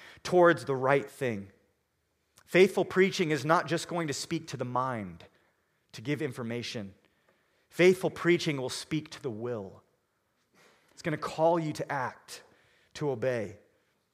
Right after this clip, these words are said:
A healthy church will not just talk about the truth in an abstract sense. A healthy church will talk about the truth in a personalized way that calls individuals to obedience to Christ,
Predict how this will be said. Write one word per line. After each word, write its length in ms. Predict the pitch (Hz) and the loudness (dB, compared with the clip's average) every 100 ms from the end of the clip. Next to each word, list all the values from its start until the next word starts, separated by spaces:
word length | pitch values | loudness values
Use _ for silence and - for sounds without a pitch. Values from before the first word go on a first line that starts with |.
| _ _ _ _ | _ _ _ _
A 60 | 135 | -2
healthy 320 | 180 180 185 | 2 2 0
church 340 | - 185 170 135 | 0 2 2 0
will 80 | |
not 240 | 160 170 160 | 4 4 4
just 220 | 156 - - - - | 0 -2 -12 -16 2
talk 320 | - 190 190 | 8 8 8
about 440 | 135 156 196 185 | 8 10 10 6
the 60 | 165 | -4
truth 440 | - 170 156 139 | -2 -2 -2 0
in 80 | 156 | -2
an 100 | 151 | 4
abstract 600 | 147 151 - 143 135 - - | 4 4 4 4 4 -2 -14
sense. 440 | - - 190 170 - | -8 2 4 4 2
A 80 | 131 | 4
healthy 340 | 175 208 214 | 6 6 0
church 400 | - 180 170 - - - - | 0 0 0 -2 -14 -10 -6
will 120 | 147 | -2
talk 340 | - 185 214 | 8 8 8
about 240 | 175 180 156 | 6 6 4
the 80 | |
truth 460 | 160 - 208 202 165 | -6 -4 0 2 2
in 160 | 160 151 | -2 -4
a 60 | |
personalized 880 | - - 196 202 190 175 160 156 151 | -4 0 2 2 -2 2 4 4 0
way 340 | 147 160 135 - - - | 4 6 6 2 -8 4
that 180 | 170 170 | 4 4
calls 500 | - 190 214 202 170 | 6 8 10 8 4
individuals 1120 | 196 208 175 139 185 156 165 156 135 110 - - - | 0 2 4 6 6 4 -2 0 0 -2 -12 -16 -6
to 160 | 170 | -2
obedience 560 | 160 123 160 156 143 - | 0 2 0 0 -4 -6
to 80 | - | -10
Christ, 640 | 143 123 95 - - - | -4 -4 -4 -8 -16 -18